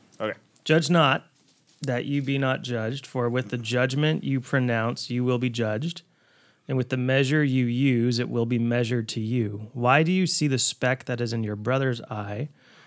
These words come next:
Speaker 2: but do not notice the log that is in your own eye?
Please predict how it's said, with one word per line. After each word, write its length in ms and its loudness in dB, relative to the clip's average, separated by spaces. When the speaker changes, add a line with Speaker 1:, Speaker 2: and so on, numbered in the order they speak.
Speaker 2:
but 100 -4
do 100 0
not 200 2
notice 320 -2
the 120 -4
log 280 -2
that 120 -6
is 140 -4
in 100 -6
your 220 -6
own 220 2
eye? 280 -4